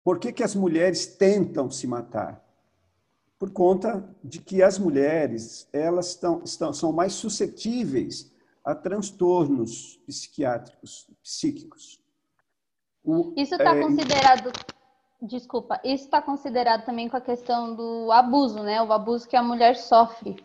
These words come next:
Speaker 2: Eu acho que isso
Speaker 1: Sim,
Speaker 2: também
Speaker 1: sim, sim. Traumas, né? Traumas.
Speaker 2: pode estar bem envolvido. Como eu, eu, pelo menos eu acredito que a mulher sofre muito mais abuso do que um homem, né?
Speaker 1: Com certeza.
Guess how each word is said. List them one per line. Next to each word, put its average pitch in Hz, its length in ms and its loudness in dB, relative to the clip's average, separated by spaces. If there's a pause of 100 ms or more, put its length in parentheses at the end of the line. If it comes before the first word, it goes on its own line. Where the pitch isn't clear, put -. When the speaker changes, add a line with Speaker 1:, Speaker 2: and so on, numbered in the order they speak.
(580)
Speaker 2:
Eu 220 120 2
acho 214 220 2
que 247 100 -6
isso 262 100 0
Speaker 1:
Sim, 247 60 -6
Speaker 2:
também 226 440 -4
Speaker 1:
sim, 117 680 -8 (360)
sim. 123 400 -8
Traumas, 135 500 0
né? 160 200 -2 (760)
Traumas. 123 300 -2 (100)
Speaker 2:
pode 220 100 -2
estar 233 320 4
bem 247 280 4
envolvido. 262 520 4
Como 277 560 4
eu, 226 160 0 (100)
eu, 208 140 -2
pelo 220 300 2
menos 226 320 -2
eu 208 180 0
acredito 220 500 -2
que 269 120 4
a 254 80 8
mulher 247 400 6
sofre 285 360 4
muito 269 300 2
mais 320 240 4
abuso 277 380 4
do 311 120 -2
que 359 120 4
um 453 200 6
homem, 190 380 4
né? 208 320 -4 (400)
Speaker 1:
Com 120 140 -8
certeza. 120 640 -10